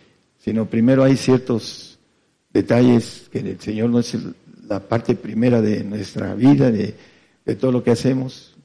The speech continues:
Creemos que lo es, pero no es cierto. ¿Por qué? Porque no tenemos autoridad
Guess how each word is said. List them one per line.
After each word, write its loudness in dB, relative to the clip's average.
Creemos 2
que 2
lo 4
es, 4
pero -2
no 0
es -2
cierto. 0
¿Por -6
qué? 2
Porque -6
no 0
tenemos 0
autoridad 0